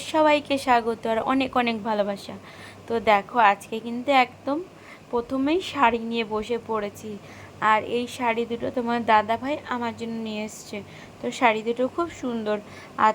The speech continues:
তোমরা তো জানো যে আমাদের কাপড়ের ব্যবসা, যাই হোক, তবুও আমি তো বাড়ির কাপড়ই বেশি পরি, but বাইরের থেকে নিয়ে আসলে ওটাও কিন্তু ভালোই লাগে। তো এই শাড়ি দুটো বলো কমেন্ট করে যে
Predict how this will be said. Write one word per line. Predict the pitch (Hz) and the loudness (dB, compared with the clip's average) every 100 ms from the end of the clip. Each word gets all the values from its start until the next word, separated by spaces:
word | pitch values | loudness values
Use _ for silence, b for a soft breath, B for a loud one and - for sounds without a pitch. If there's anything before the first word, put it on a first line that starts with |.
| - | 2
তোমরা | 214 220 233 | -2 0 -2
তো | 285 | 0
জানো | 262 277 277 277 | 4 4 4 0
যে | 269 254 | 2 2
আমাদের | 233 233 247 240 233 | 2 0 0 0 2
কাপড়ের | 226 233 233 233 | 2 2 0 2
ব্যবসা, | 226 214 - - 240 240 B B B | 2 0 0 -6 -6 -6 B B B
যাই | 226 247 254 | 4 6 6
হোক, | 269 - | 2 0
তবুও | 254 214 240 247 220 | 0 2 2 2 0
আমি | 226 | -2
তো | 254 220 | 0 4
বাড়ির | 196 196 202 | 4 2 -6
কাপড়ই | 220 226 254 247 | -6 -4 -6 -4
বেশি | 220 - 254 247 | -6 -6 -6 -2
পরি, | 220 240 B B B - | -2 -4 B B B -2
but | 254 233 220 | 0 2 6
বাইরের | 214 214 233 - | 6 6 -4 -8
থেকে | 247 240 | -6 -4
নিয়ে | 226 226 | -2 -4
আসলে | - 247 | -4 -4
ওটাও | 202 214 226 | -2 -4 -4
কিন্তু | 247 269 | -4 0
ভালোই | 285 240 247 254 233 | 4 4 4 0 2
লাগে। | 208 202 190 - B B B - | 0 -2 -12 -14 B B B -6
তো | 233 226 226 | -2 0 0
এই | 233 | -2
শাড়ি | 233 214 214 | -2 -2 -2
দুটো | 226 262 220 | -2 -2 4
বলো | 208 214 | 4 4
কমেন্ট | 208 208 208 220 - | 2 0 0 -8 -6
করে | 226 | -6
যে | 214 | -6